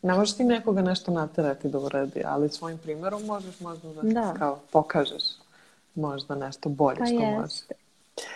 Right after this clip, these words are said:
Speaker 1: Am, a kako si se onda odlučila da monetizuješ to? Pogotovo što si već imala posao i realno
Speaker 2: Da.
Speaker 1: puno obaveza i oko posla i oko dece, ali dobro, to ćemo doći do kasnije,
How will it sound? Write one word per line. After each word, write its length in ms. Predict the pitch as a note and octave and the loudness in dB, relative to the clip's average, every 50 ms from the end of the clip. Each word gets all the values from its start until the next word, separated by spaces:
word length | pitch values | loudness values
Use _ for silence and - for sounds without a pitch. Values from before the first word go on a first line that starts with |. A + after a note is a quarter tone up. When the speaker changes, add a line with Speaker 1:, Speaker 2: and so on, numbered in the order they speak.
| - - - - - - _ | -12 -12 -12 -12 -12 -14 _
Speaker 1:
Am, 400 | - - F#3+ F#3+ F#3 F#3 F#3 F3+ F3+ | 2 4 6 6 6 6 6 4 4
a 320 | - - - - - - | 2 0 -6 -10 -10 -2
kako 180 | - - D4 F4+ | 2 2 2 6
si 140 | F4+ G4 F#4+ | 6 6 4
se 100 | - F#4 | 6 4
onda 180 | E4+ D#4+ D#4+ | 4 6 6
odlučila 460 | D4+ A#3+ A#3+ B3 A#3+ - - A#3+ A#3+ G#3+ | 8 8 8 8 6 6 4 4 6 6
da 100 | F3+ G3 | 8 6
monetizuješ 840 | F#3 F3+ F3 F3+ F3 - E3+ D3+ B2+ - - - - - - - | 6 6 4 2 2 4 4 4 4 2 -2 -6 -6 -6 -8 -8
to? 240 | - - - - - - _ | -4 -4 -4 -4 -6 -2 _
Pogotovo 420 | E3 D#3 E3+ E3+ E3+ - G#3+ G#3 G3+ | 2 4 4 4 4 4 4 4 4
što 280 | G3+ - - G#3 G3 | 2 2 2 2 2
si 200 | G3+ - - A3 | 2 0 2 4
već 240 | G#3 G#3+ G#3 - - | 6 6 4 4 4
imala 300 | G3 G3 G3 F#3+ F#3+ F#3 | 6 6 6 6 6 4
posao 840 | F#3 - F3+ E3 E3 D#3+ E3 - - F#3 F3 E3+ D#3+ D3+ D3 D3 | 4 2 2 4 4 2 0 0 2 4 4 6 6 6 6 4
i 360 | D3+ D3+ D3+ D3 D3 D3 C#3+ D3 - - - - - - - - _ _ - - - - - | 4 4 2 2 2 0 -2 -4 -8 -16 -20 -20 -20 -20 -20 -20 _ _ -20 -20 -16 -12 -8
realno 260 | - - G#3+ G#3+ G#3+ | -4 0 2 2 4
Speaker 2:
Da. 180 | A#3 A#3+ A#3 F3+ | 4 4 4 4
Speaker 1:
puno 140 | D3 D3 D3+ | 4 4 4
obaveza 560 | D#3 E3 E3+ F3 F3+ F3 E3+ E3 D#3 D#3+ D#3 | 6 8 8 8 8 8 8 6 4 4 2
i 60 | D3+ D3+ | 0 0
oko 180 | D3 D3 - D3+ | 0 -4 -8 -6
posla 480 | - D#3 C#3+ C#3 C#3 - - D#3+ D#3 | -2 -2 -2 -2 -4 -4 -4 -2 -2
i 60 | D3 | -2
oko 340 | C#3 C#3+ - - D3 C#3+ C#3+ | -2 -4 -6 -6 -6 -4 -4
dece, 600 | D3+ D3+ D3 D3+ C#3+ C#3+ C#3+ - - - F3 F3 - | -6 -4 -2 -2 -2 -2 -6 -8 -4 -2 -2 -2 0
ali 300 | - D#3 D#3 D#3 D#3 D3 | -2 -2 0 0 0 0
dobro, 220 | C#3+ C#3+ C#3 D3+ | -2 -2 -4 -4
to 100 | D3+ D3+ | -4 -4
ćemo 220 | C#3+ - - C#3+ C#3 | -6 -6 -12 -18 -18
doći 240 | C#3+ C#3+ - - - | -18 -18 -18 -20 -20
do 60 | - D3 - | -20 -20 -18
kasnije, 360 | D3 C#3+ C#3 - - - D#3+ | -18 -18 -18 -18 -20 -20 -20